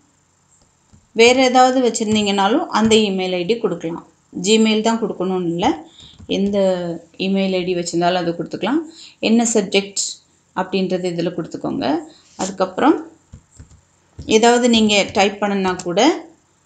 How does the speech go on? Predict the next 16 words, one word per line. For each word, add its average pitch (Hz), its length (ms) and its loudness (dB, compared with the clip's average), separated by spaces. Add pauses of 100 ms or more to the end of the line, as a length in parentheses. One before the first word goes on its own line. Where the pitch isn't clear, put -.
(260)
இதுல 180 340 -4
type 170 280 -2
பண்ணிக்கோங்க. 175 640 0 (2750)
அதுக்கப்புறம் 226 580 2
ஏதாவது 240 540 4
ஒரு 226 380 4
attachment 233 600 0
கொடுக்கணும் 185 480 -2
அப்படின்னா, 175 440 -2
ஏதாவது 202 340 2
file 233 400 -2
attach 247 440 0
பண்றதுக்கு 185 640 -4 (140)
அந்த 180 360 -6
ஃபைலுக்கு 190 380 0
போய் 247 500 -2